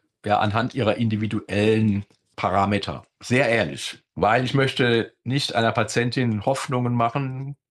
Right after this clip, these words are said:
die nicht berechtigt sind und die nur dazu führen, dass sie sozusagen Behandlungskosten auf sich nimmt,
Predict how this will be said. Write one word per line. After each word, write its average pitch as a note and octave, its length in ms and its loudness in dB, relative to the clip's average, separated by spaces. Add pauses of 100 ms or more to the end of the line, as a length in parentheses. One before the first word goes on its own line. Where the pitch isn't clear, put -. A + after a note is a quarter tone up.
(120)
die A#2 540 2 (140)
nicht A#2+ 360 -4
berechtigt C#3 540 -2
sind C#3+ 140 0
und B2 160 -2
die B2 60 -2
nur A#2+ 180 4
dazu A#2 260 -2
führen, B2 300 0
dass G#2+ 140 0
sie A2 100 -2
sozusagen G#2 340 -2
Behandlungskosten A2 800 -2
auf G2+ 240 -2
sich - 240 -4
nimmt, B2+ 380 -2